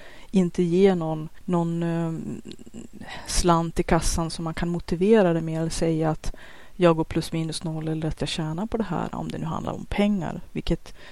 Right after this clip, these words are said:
i mitt fall då med att hyra ett ställe utanför handlar om.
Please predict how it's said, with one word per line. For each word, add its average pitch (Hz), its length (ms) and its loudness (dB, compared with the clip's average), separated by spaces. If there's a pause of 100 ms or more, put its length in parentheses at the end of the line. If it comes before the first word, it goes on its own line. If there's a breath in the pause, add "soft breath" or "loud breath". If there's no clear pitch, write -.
(220 loud breath)
i 170 100 -2
mitt 170 280 -2
fall 147 320 2
då 156 220 -2
med - 320 -4
att - 340 -6 (120)
hyra 156 360 -2
ett 156 120 -4
ställe 151 340 -2
utanför 160 680 -4 (500 loud breath)
handlar - 420 -4
om. - 260 -6